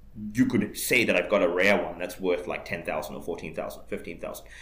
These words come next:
But the problem is someone's gonna pay for that at fifteen thousand.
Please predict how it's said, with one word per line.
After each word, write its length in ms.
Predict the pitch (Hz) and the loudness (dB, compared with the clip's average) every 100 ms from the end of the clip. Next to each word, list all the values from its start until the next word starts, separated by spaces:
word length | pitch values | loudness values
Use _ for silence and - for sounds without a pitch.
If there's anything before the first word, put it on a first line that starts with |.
| - - | -8 -4
But 180 | - - - - | -4 -6 -18 -6
the 60 | 101 | -6
problem 320 | - 175 160 | 2 2 2
is 80 | - | 0
someone's 240 | 139 147 | -2 -2
gonna 260 | - 98 - | -2 -4 -6
pay 300 | - - 131 | -12 -2 0
for 180 | 127 110 | 0 -2
that 140 | 92 82 | -4 -4
at 100 | - | -6
fifteen 380 | 90 - 78 | -8 -8 -12
thousand. 280 | 73 73 - | -8 -8 -8